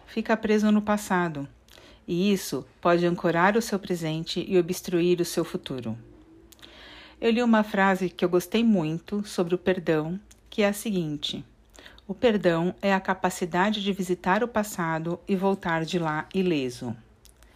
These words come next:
Eu, particularmente, achei essa frase fantástica. Então, uma boa saúde emocional é fundamental para o desenvolvimento de uma vida saudável.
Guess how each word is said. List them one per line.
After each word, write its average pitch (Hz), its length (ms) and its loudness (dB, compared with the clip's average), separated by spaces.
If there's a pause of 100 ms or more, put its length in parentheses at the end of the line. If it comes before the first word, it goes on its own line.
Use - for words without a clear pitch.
(420)
Eu, 175 220 4
particularmente, 147 1040 -6
achei 165 300 -6
essa 180 240 -2
frase 170 380 -4
fantástica. - 800 -4 (1500)
Então, 190 560 2 (500)
uma 208 260 4
boa 196 560 4
saúde 196 600 0
emocional 156 840 -4 (140)
é 202 240 2 (260)
fundamental 220 960 2
para 196 200 0
o 185 40 4
desenvolvimento 190 920 2
de 185 100 -2
uma 180 160 2
vida 170 280 -2
saudável. 160 720 -2